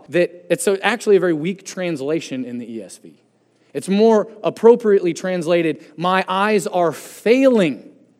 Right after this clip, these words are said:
They're coming to an end as I'm looking for your salvation, which you've promised righteously in your word."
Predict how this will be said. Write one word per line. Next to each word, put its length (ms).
They're 160
coming 360
to 220
an 140
end 680
as 140
I'm 180
looking 360
for 160
your 140
salvation, 680
which 260
you've 440
promised 760
righteously 760
in 180
your 200
word." 300